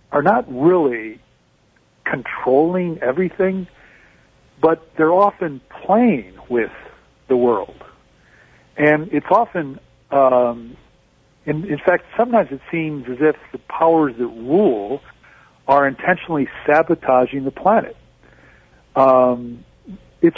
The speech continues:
really obvious what the problems are, but instead we discuss trivial issues.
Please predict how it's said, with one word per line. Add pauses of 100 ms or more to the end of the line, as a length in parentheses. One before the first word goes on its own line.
really
obvious (100)
what
the
problems
are, (280)
but
instead
we
discuss (640)
trivial
issues.